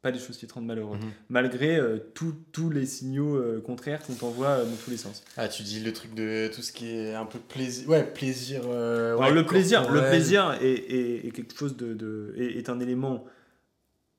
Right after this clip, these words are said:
Speaker 1: euh, très fort de, qui nous trouble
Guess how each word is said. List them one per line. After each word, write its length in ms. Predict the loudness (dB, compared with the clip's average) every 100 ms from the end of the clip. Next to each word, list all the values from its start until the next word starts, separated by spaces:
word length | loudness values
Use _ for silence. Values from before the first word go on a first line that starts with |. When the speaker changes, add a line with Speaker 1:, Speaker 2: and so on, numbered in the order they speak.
| _ _ _ _ -4
Speaker 1:
euh, 540 | -2 -2 -6 -12 -14 -12
très 180 | -2 0
fort 640 | 0 0 0 0 -10 -20 _ -16
de, 1000 | -10 -8 -6 -6 -8 -8 -10 -12 -14 -14 -14
qui 100 | -6
nous 120 | -4 -4
trouble 340 | -4 -4